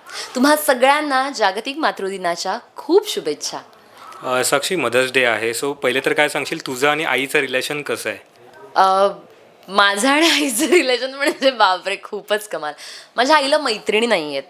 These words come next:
Speaker 1: त्यामुळे आईची सगळ्यात पहिली एकमेव मैत्रीण म्हणजे मीच आहे. कारण, अ, बराच काळ, अ, मी एकटी होते. त्यानंतर दा-, मला माझी बहीण दहा वर्षांनी झालेली आहे, त्यामुळे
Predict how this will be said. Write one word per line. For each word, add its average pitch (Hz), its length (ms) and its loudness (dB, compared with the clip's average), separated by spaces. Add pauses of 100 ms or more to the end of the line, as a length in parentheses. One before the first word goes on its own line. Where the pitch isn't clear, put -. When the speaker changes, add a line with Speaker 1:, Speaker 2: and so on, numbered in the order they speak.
Speaker 1:
त्यामुळे 202 460 0
आईची 190 680 -2
सगळ्यात 196 440 2 (160)
पहिली 208 360 -4
एकमेव 208 380 -2
मैत्रीण 202 360 -2
म्हणजे 220 320 0
मीच 247 420 0
आहे. 143 100 0 (600)
कारण, 214 300 4
अ, 262 300 2
बराच 220 600 2
काळ, 254 260 2
अ, 214 640 -4 (120)
मी 254 200 -2
एकटी 262 280 -4
होते. 190 200 -2
त्यानंतर 196 560 0
दा-, 202 180 2
मला 202 240 4 (160)
माझी 208 280 -2
बहीण 226 320 -2
दहा 214 220 0
वर्षांनी 220 360 0
झालेली 156 320 -8
आहे, 151 100 -4
त्यामुळे 202 300 -4